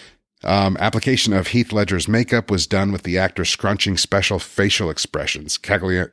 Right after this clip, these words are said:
Caglione called the application work a dance. This technique created facial textures for white paint. As Ledger closed his eyes tight, Caglione put on the black makeup. Then water was sprayed over the eyes, and the actor would squeeze his eyes and shake his head to create imperfections in the makeup.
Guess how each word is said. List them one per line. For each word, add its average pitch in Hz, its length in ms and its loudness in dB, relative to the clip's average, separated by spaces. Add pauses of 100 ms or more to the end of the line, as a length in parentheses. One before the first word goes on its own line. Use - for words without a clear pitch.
Caglione 92 500 0
called 90 260 -2
the 87 100 0
application 87 540 0
work 87 260 -4
a - 80 -8
dance. 87 560 -2 (480)
This 104 160 2
technique 107 420 2
created 87 600 0 (240)
facial 104 400 0
textures - 480 -2
for 85 160 -4
white 82 320 -2
paint. - 380 -6 (500)
As 82 160 -2
Ledger 101 280 2
closed 104 300 0
his 87 120 0
eyes 87 240 4
tight, 78 300 0
Caglione 85 560 0
put 87 180 -4
on 87 140 0
the 78 60 -2
black 82 340 -2
makeup. 78 500 -2
Then 95 340 0
water 90 300 2
was 85 160 -2
sprayed 90 340 0
over 85 180 -2
the 80 120 -2
eyes, 82 360 0 (360)
and 78 100 -2
the 90 80 4
actor 90 280 0
would 87 140 -2
squeeze 92 380 0
his 85 140 0
eyes 82 320 2
and 76 140 -2
shake - 300 0
his 78 160 2
head 85 240 2
to 73 80 -4
create 82 360 -4
imperfections 85 720 -2
in 80 80 -4
the 80 60 -6
makeup. 78 520 -8